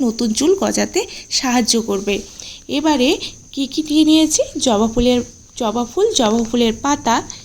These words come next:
ফ্ল্যাক্সিড, তিসির বীজ, মেথি আর হচ্ছে নারকেল তেল। এই তেলটি দিয়েই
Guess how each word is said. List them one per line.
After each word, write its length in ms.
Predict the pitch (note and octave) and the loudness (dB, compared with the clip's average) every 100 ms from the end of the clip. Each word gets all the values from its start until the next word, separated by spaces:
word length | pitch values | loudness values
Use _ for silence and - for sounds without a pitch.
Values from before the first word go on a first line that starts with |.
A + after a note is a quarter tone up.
| - - _ | -20 -20 _
ফ্ল্যাক্সিড, 520 | - A3 A3 - E4+ A#4+ - | -6 -6 -4 2 2 2 -4
তিসির 340 | B3 - B3+ | -2 0 2
বীজ, 340 | B3 G4 - - | 2 2 2 0
মেথি 460 | A#3 G#3+ A3 - G4+ D5+ | 2 2 0 0 0 0
আর 220 | G#3+ G3+ | -2 -2
হচ্ছে 400 | G3+ G#3 G#3 - C#5 - - - B3 | -2 -4 -2 -2 -2 -4 -12 -8 -4
নারকেল 520 | G#3 A3 A3 D#4+ A#4+ - - | 2 0 0 0 0 -2 -2
তেল। 260 | A3+ F3 - - - - - - - - - _ _ _ _ | -2 -2 -6 -18 -20 -20 -20 -20 -20 -20 -20 _ _ _ _
এই 160 | D#4 G#4 - | -2 0 2
তেলটি 340 | D4+ D4+ E4 | 2 4 4
দিয়েই 460 | B3 A#3+ A#3+ E4+ | 4 6 6 4